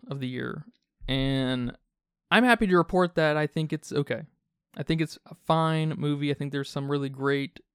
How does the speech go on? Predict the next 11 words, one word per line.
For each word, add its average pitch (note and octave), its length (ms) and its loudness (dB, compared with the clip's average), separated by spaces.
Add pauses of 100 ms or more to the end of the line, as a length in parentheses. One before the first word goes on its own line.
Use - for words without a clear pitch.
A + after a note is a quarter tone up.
(180)
pieces. E3+ 500 -2
I - 60 -2
think D3 280 -6
there's C3+ 420 -4 (500)
some C#3+ 260 -6
weird C#3 320 -2
focuses. D3+ 880 -4
I C#3 60 -14
think C3+ 220 -8
there's C3 260 -6
some C3 320 -8